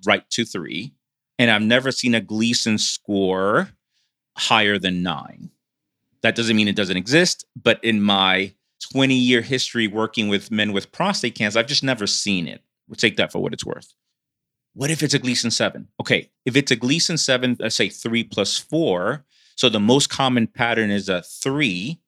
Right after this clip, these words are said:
the second most common pattern is a four, that's a seven, then that type of Gleason score is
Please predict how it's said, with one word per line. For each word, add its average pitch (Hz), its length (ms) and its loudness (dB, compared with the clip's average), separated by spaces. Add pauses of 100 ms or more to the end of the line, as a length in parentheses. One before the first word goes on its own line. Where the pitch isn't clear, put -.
(240)
the 104 80 -2
second 139 560 2
most 117 240 0
common 104 320 -2
pattern 101 420 -2
is 92 140 -8
a - 80 -10
four, 139 640 0
that's 87 280 -12
a 104 60 -10
seven, 120 460 -2 (500)
then 127 400 2 (160)
that 139 640 0 (380)
type 147 340 -2
of 113 140 -8
Gleason 120 340 -2
score 104 400 0
is 101 240 -2